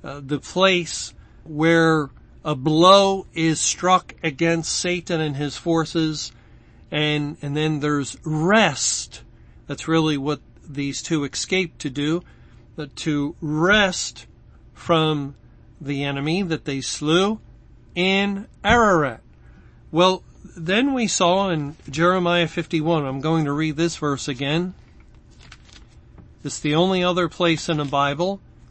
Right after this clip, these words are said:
that we find the name Ararat, in Jeremiah chapter fifty-one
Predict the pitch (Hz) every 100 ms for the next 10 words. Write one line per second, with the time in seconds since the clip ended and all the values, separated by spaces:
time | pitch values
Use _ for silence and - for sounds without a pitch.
0 | - - 139 143 - 160 165 165 165 160
1 | - - - - - - - 156 147 151
2 | 151 139 - 147 147 139 135 151 202 -
3 | - - 160 147 135 160 190 202 175 175
4 | 175 175 185 - - 165 156 - 165 156
5 | - - 151 - 190 165 139 151 202